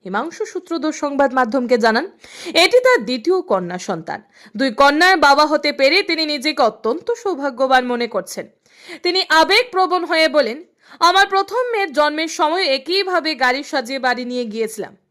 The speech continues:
আজও সেই আনন্দ, সেই অনুভূতি আবার ফিরে পেলাম।"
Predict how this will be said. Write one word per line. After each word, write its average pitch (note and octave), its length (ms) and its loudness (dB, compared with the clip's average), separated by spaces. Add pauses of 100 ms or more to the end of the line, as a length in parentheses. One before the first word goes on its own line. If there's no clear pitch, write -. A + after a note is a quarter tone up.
(100)
আজও D4 400 -2
সেই B3 400 -14
আনন্দ, G#3+ 420 -10 (120)
সেই E3+ 260 -12
অনুভূতি C#4+ 560 -10 (220)
আবার F#4+ 360 2 (100)
ফিরে G3 200 -6
পেলাম।" D#3 340 -10